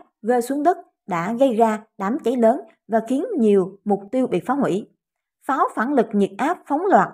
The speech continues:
T O S một A của Nga tập kích vào trung tâm Bakhmut. Đây là vũ khí rất hiệu quả để tác chiến trong địa hình đô thị, ngay cả trước đối phương đang trong vị trí phòng thủ kiên cố,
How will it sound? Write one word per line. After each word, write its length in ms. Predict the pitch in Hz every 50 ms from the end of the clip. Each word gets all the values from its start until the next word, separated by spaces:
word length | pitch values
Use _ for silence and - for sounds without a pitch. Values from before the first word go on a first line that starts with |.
| - _ _ _ _
T 60 | - 247 -
O 200 | 233 233 - 285
S 120 | 302 - -
một 140 | 190 - -
A 160 | 214 214 208 214
của 60 | 190
Nga 320 | 202 226 226 220 214 208 208 208 - _ _ _
tập 120 | - 226 226 -
kích 120 | 370 403 392 -
vào 400 | 208 196 214 202 190 180 185 - _ _ _ _
trung 160 | - 262 233
tâm 200 | - 240 226 214
Bakhmut. 340 | 214 220 214 208 226 285 330 - - _ _ _ _ _ _ _
Đây 140 | - 311 302
là 140 | 277 240 214
vũ 240 | 196 190 185 208 202
khí 280 | - 254 254 285 339 381 302
rất 240 | 359 392 381 -
hiệu 160 | - 185 180 185
quả 340 | 185 165 143 156 196 247 - _ _ _ _ _ _
để 120 | 202 175 175
tác 260 | - 285 - - _
chiến 200 | 247 247 277 392 466 -
trong 260 | - 269 254 247 226
địa 140 | 190 - -
hình 260 | 196 202 180 170 165 - -
đô 160 | 214 233 226 226
thị, 300 | 208 170 160 160 160 - - _ _ _ _
ngay 160 | 226 226 220 220 220
cả 200 | - 160 147 170 190 - _ -
trước 80 | 330 330 339
đối 100 | - 285 285 -
phương 300 | 220 220 208 196 208 - -
đang 220 | 208 202 202 196 196 -
trong 240 | - 220 202 196 190
vị 200 | 170 160 - - -
trí 300 | 196 190 233 285 - - _ _ _ _
phòng 220 | - 208 180 180 -
thủ 140 | - 180 180 -
kiên 140 | - 226 196 202
cố, 300 | 196 190 202 277 330 -